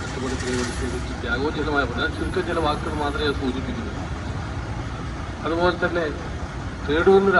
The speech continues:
ആസ്ഥാനം വേണമെന്നുള്ളതിൽ ഇന്നിട്ട് പട്ടത്ത് കാണുന്ന പി എസ് പി സ്മാരകം നിർമ്മിക്കുന്നതിന് വേണ്ടി അദ്ദേഹം വഹിച്ചിട്ടുള്ള പങ്ക് ഈ കണ്ണൂർ ജില്ലയിലൊരു, എല്ലാ ജില്ലകളിലും ഓരോ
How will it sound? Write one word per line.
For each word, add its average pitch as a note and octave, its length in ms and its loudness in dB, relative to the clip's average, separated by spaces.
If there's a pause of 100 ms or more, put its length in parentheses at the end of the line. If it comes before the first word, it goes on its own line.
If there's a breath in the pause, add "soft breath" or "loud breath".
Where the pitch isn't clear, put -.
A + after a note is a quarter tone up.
ആസ്ഥാനം F#3+ 460 4
വേണമെന്നുള്ളതിൽ D3+ 500 0 (760)
ഇന്നിട്ട് F#3+ 380 2
പട്ടത്ത് F3 380 2
കാണുന്ന D#3+ 320 2 (880)
പി C#3+ 180 0
എസ് - 140 -2
പി E3 100 -2 (360)
സ്മാരകം C3+ 340 2 (460)
നിർമ്മിക്കുന്നതിന് C3 580 0
വേണ്ടി A2 180 -6 (720)
അദ്ദേഹം C#3 340 -2
വഹിച്ചിട്ടുള്ള B2 520 -2
പങ്ക് A2 200 -6 (840)
ഈ D3+ 140 -2
കണ്ണൂർ F3+ 280 4
ജില്ലയിലൊരു, F3 400 4 (140)
എല്ലാ F#3+ 260 6
ജില്ലകളിലും F3+ 460 0 (180)
ഓരോ F3+ 160 2